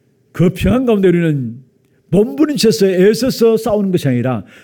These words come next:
평안한 가운데 그리스도 이름으로 영적 싸움을 싸우게 돼 있어요. 두려울 필요도 없습니다.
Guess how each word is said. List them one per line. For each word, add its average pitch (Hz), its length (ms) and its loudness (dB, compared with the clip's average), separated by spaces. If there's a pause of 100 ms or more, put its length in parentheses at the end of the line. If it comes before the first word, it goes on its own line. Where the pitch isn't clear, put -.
(120)
평안한 185 840 0
가운데 165 280 0
그리스도 143 380 -4
이름으로 113 440 -4
영적 226 280 0
싸움을 214 340 -2
싸우게 156 340 -6
돼 95 100 -12
있어요. - 360 -20 (960)
두려울 170 340 0
필요도 156 280 -4
없습니다. 117 580 -10